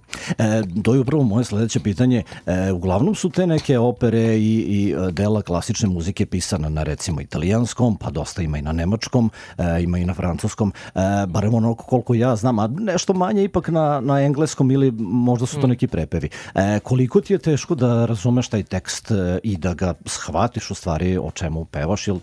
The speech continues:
Speaker 1: mislim da je to prva stvar kad počneš da se pripremaš.
Speaker 2: Pa da, jeste, to je zapravo jako bitno. Ako ćemo mi sada da pevamo jedno delo, mi treba da razumemo o čemu se radi.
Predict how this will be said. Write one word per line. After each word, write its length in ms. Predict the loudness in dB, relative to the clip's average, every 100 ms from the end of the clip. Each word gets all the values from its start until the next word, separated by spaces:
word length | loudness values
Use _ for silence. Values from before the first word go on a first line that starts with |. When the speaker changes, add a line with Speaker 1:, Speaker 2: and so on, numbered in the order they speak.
| _ -4
Speaker 1:
mislim 360 | -4 -2 -4
da 100 | -2
je 40 | -2
to 120 | -2
prva 240 | 0 -2
stvar 240 | -2 -6 -6
kad 160 | -12
počneš 280 | -12 -12 -10
da 60 | -10
se 140 | -10
pripremaš. 440 | -14 -14 -16 -18 -8
Speaker 2:
Pa 80 | -2
da, 160 | 0 0
jeste, 360 | 0 0 -2
to 100 | -2
je 40 | -2
zapravo 320 | 0 0 0
jako 280 | 2 0 -2
bitno. 340 | -2 -2 0 -2
Ako 220 | 0 -2
ćemo 220 | -2 0
mi 140 | 0
sada 260 | 0 0 0
da 80 | 0
pevamo 340 | 2 2 2
jedno 220 | -2 -2
delo, 260 | 0 2 2
mi 80 | 0
treba 260 | -4 -2 -2
da 100 | -2
razumemo 420 | -2 0 0 0
o 60 |
čemu 280 | 0 0 0
se 220 | 0 0
radi. 360 | 2 2 0